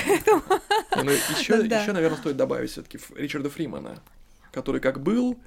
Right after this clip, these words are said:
Speaker 2: как раз он, вот я его даже, когда представляю, как-то даже и не помню, во что он там одет, как что, это особо не как-то, вот у меня образ скорее вот именно его вот этой вот театральности, ценитель гурман йоги. Он, не знаю, вместо винограда,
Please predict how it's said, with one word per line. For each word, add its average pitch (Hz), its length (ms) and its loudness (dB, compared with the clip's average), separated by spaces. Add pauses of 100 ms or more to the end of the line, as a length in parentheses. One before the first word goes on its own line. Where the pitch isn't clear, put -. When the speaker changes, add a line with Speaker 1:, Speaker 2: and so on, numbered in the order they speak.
(260)
Speaker 2:
как - 100 -10
раз 160 240 0
он, 196 200 -2
вот 147 220 -2
я 139 160 2
его 139 200 0
даже, 135 360 -2 (520)
когда - 180 -8
представляю, 175 540 0
как-то 139 220 -4
даже 139 240 0
и - 20 -2
не 143 80 -2
помню, 143 240 -6
во 131 80 -4
что - 160 -6
он 135 120 -6
там 123 140 -4
одет, 196 300 -2
как 135 200 -2
что, 202 160 -4
это 147 120 -2
особо 139 260 -4
не 135 100 -8
как-то, 143 200 -12
вот - 120 -10
у 139 40 -8
меня 165 160 0
образ 156 460 0
скорее 139 340 -2
вот 127 100 -6
именно 127 160 -6
его 123 240 -4
вот 127 100 -8
этой 123 140 -4
вот 120 180 -8 (420)
театральности, 143 840 -2 (600)
ценитель 160 560 0 (400)
гурман 147 360 -4
йоги. 104 460 -4 (380)
Он, - 200 -12
не - 80 -14
знаю, - 180 -10
вместо 139 220 -8
винограда, 190 540 0